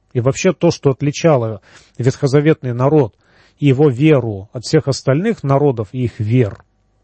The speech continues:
поскольку все во что-то верили, это была именно мессианская вера.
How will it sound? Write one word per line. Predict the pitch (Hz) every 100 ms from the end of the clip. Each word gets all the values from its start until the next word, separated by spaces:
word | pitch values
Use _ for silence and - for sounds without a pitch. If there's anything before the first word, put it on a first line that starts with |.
| _ _ _ _ -
поскольку | - 127 123
все | - 196
во | 165
что-то | - 135 123
верили, | 113 123 104 90 87 _ _ _ _ _ _
это | 156 202
была | 190 185
именно | 165 143
мессианская | 131 127 - - 139 190 - 156 127
вера. | 101 101 95 107